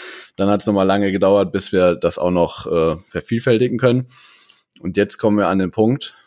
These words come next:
ja, ähm, wo wir das erste Mal, hm,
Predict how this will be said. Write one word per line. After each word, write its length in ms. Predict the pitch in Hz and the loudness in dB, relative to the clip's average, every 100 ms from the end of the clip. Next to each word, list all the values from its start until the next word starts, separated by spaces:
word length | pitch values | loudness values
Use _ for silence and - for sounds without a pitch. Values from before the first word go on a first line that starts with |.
| _ _ - | _ _ -6
ja, 420 | 87 95 110 117 - | -4 -4 -6 -12 -4
ähm, 460 | 90 92 92 90 _ _ _ _ _ _ _ _ _ _ _ _ _ _ _ _ - | -2 0 -4 -8 _ _ _ _ _ _ _ _ _ _ _ _ _ _ _ _ -8
wo 640 | 92 92 101 117 135 123 _ _ _ _ _ _ _ _ _ _ _ _ _ _ | 0 2 4 2 0 -8 _ _ _ _ _ _ _ _ _ _ _ _ _ _
wir 120 | 101 | -2
das 140 | 90 85 | -2 0
erste 360 | 101 107 - | 0 0 0
Mal, 480 | 104 101 101 104 110 _ _ _ _ _ | 0 2 2 0 -4 _ _ _ _ _
hm, 380 | - 101 101 - | -8 -4 -4 -6